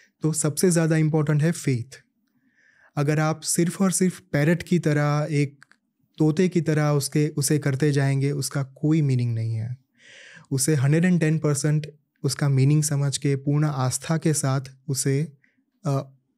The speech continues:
चांटिंग करना पड़ेगा, चांट करना पड़ेगा। तब जाकर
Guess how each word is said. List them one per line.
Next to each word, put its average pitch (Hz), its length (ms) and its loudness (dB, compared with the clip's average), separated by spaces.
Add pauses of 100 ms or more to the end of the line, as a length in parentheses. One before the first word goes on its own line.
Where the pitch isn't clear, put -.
चांटिंग 143 420 2
करना 127 240 0
पड़ेगा, 127 360 0
चांट 135 300 0
करना 123 300 -4
पड़ेगा। 123 400 -6 (1160)
तब 175 200 2
जाकर 160 500 0